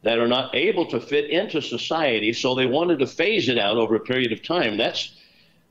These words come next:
that part is exactly what they argued on it, and that's why they wanted to go that direction. Um, th-, that part I, I understand. Um, but as far as reparations, what, what, what should be done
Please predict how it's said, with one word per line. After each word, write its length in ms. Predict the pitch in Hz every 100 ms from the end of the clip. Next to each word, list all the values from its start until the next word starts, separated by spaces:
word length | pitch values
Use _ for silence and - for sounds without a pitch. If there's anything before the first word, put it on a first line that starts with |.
| - -
that 420 | 135 139 202 254 -
part 240 | 147 143
is 160 | 151 123
exactly 460 | 113 143 175 165
what 160 | 135 147
they 160 | 156 160
argued 500 | 156 220 147 127 -
on 180 | 101 98
it, 140 | 107
and 100 | 123
that's 180 | 117 143
why 120 | 131
they 80 | 120
wanted 320 | 117 117 117 107
to 60 | 98
go 140 | 135
that 160 | 185 -
direction. 500 | 101 95 - - - _ - - - -
Um, 400 | - 101 98 110 110
th-, 120 | 110
that 280 | 131 220 -
part 220 | 143 131
I, 140 | 127
I 160 | 117 123
understand. 720 | 120 117 - 143 180 95 85 - _ _ -
Um, 380 | 104 101 104 107
but 260 | 135 135
as 180 | - 127
far 260 | - 151 185 135
as 440 | 123 117 120 - _ _ _
reparations, 920 | - 127 180 120 117 220 226 101 104
what, 200 | - -
what, 260 | 180 202 - -
what 260 | 123 190
should 200 | - 170
be 200 | 143 127
done 560 | 101 131 139 90 95 95